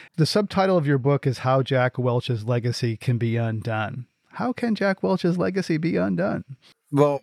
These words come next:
Speaker 2: full disclosure, my editor made me put that in there. <laughs>
Speaker 1: <laughs>
Speaker 2: I, I, I didn't want to write that chapter because the truth is, um,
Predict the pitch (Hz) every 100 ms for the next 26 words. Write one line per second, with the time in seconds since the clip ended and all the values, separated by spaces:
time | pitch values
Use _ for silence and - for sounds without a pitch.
0 | - - 156 156 143 - 120 113 117 110
1 | 107 110 110 104 104 95 101 101 104 117
2 | 110 113 113 113 127 131 143 165 - 175
3 | - 156 220 135 - - 113 - 262 -
4 | - - 196 - - 240 - - 294 -
5 | - 254 - - 151 - 175 240 208 165
6 | 156 147 123 139 147 143 - 156 147 -
7 | 170 185 208 _ 180 147 147 139 127 113
8 | 120 - 139 120 123 131 127 - - 123
9 | 113 104 101 98